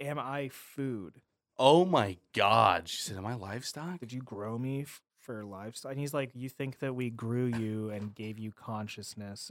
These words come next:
Speaker 1: and
Speaker 2: <laughs>
Speaker 1: did your makeup and dressed you for livestock?" And she's like, "I don't know. I don't know you."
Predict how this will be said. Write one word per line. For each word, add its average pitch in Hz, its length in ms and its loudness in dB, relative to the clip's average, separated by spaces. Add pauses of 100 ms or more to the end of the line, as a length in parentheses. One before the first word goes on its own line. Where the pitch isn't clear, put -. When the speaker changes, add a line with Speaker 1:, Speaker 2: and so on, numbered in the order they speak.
(120)
Speaker 1:
and 101 400 -10
Speaker 2:
<laughs> - 600 -20
Speaker 1:
did 120 200 -4
your 117 100 -4
makeup 107 500 -8
and 101 140 -8
dressed 104 420 -12
you 95 300 -14 (1800)
for 123 200 -8
livestock?" 110 640 -8
And 117 100 -10
she's 120 160 -8
like, 104 80 -12
"I 156 100 -6
don't 208 160 -2
know. 190 240 0
I 202 80 0
don't 208 180 -2
know 208 240 0
you." 117 420 -6